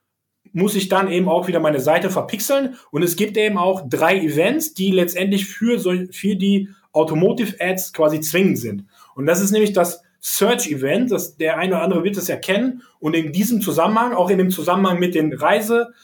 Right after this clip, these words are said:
äh, Feeds oder den Immobilien-Feeds, ist das eben sehr wichtig.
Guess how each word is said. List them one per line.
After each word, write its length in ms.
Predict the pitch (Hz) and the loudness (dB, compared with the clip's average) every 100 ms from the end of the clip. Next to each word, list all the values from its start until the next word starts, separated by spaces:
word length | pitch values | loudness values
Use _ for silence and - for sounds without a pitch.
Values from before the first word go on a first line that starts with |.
| _ 160 | _ -2
äh, 160 | 185 | -2
Feeds 480 | 180 - 247 247 - | 0 0 0 -2 -2
oder 160 | 165 165 | 0 2
den 160 | 160 | 0
Immobilien-Feeds, 760 | 156 175 170 226 202 - 220 156 | -2 -2 2 2 0 -2 -6 -6
ist 160 | - | -2
das 160 | 180 175 | -2 -2
eben 140 | 160 | -6
sehr 300 | 139 170 156 | 0 2 4
wichtig. 500 | 190 208 269 294 - | 2 -2 -6 -10 -10